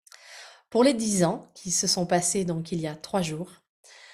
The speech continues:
c'était un peu différent. Pour les dix ans, j'ai, j'étais seule et j'ai invité mon père à manger avec moi, donc, euh,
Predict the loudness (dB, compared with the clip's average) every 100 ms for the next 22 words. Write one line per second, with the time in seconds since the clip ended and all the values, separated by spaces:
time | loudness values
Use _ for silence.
0 | -20 _ -14 2 2 4 0 0 -2 -2
1 | -2 -4 -8 0 2 2 0 0 2 0
2 | 0 -12 _ _ _ _ -2 2 4 4
3 | 4 2 0 -2 0 2 0 -6 -16 _
4 | _ _ -20 _ 0 2 2 2 0 0
5 | -2 -8 _ 0 2 2 -2 -4 -4 -2
6 | -4 -6 -2 0 0 0 0 0 0 -2
7 | -4 -4 -4 -6 -6 -6 -6